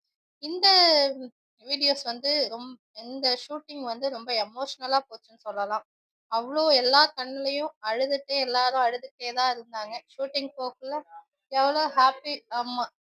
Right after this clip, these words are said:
ஷூட்டிங் போக்குள்ள எவ்வளோ ஹாப்பியா இருந்தோமோ, ஷூட்டிங் முடியக்குள்ள அவ்ளோ வந்து அழுதுட்டு இருந்தோம். ஏன்னா, அவ்ளோ ஒரு எமோஷனல் டாபிக்.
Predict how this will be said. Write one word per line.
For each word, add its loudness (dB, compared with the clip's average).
ஷூட்டிங் -8
போக்குள்ள -2
எவ்வளோ 2
ஹாப்பியா 2
இருந்தோமோ, 0
ஷூட்டிங் -8
முடியக்குள்ள -2
அவ்ளோ 2
வந்து -4
அழுதுட்டு 4
இருந்தோம். -2
ஏன்னா, -2
அவ்ளோ 4
ஒரு 2
எமோஷனல் -4
டாபிக். -2